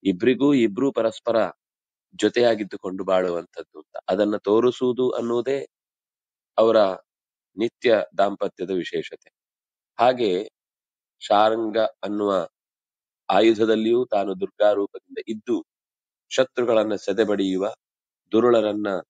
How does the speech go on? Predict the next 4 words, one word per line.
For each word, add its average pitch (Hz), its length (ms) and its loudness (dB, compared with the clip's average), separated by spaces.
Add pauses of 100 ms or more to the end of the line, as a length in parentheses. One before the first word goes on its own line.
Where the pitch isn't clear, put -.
(840)
ಅಡ್ಡಗೈಯುವಂತಹ 101 1040 0
ಕೆಲಸದಲ್ಲಿ 98 680 -6 (640)
ಭಗವಂತನಿಗೆ 104 640 0
ನೆರವಾಗ್ತಾಳೆ. 92 720 0